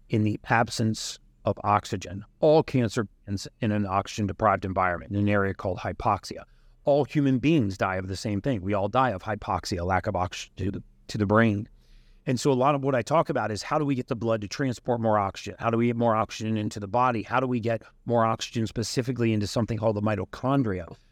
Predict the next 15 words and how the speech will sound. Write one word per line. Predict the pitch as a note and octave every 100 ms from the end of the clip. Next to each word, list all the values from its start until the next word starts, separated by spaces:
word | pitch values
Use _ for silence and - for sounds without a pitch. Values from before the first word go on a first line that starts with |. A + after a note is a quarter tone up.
| _
Because | B2+ B2+ G#2+
we | A#2+
know | A#2+ A2+
now | A2+ C3+ D3+ F#2 G2 - _ _ A2
that | A#2+ - _
aging | C#3 E3+ D3 F#2+ F2+ C3 - _ _ _ -
is | C#3 C#3
a | C3
mitochondrial | A2+ A#2 C3+ C3 - B2 A#2 A2+ G#2+ G#2
disease. | G#2+ D3 C3 - - _ _ _
It | C3+
is | B2 A#2+
a | A#2
progressive | - B2 A2 A#2 B2+ - F3+ - _ _
decline | - C#3 G2+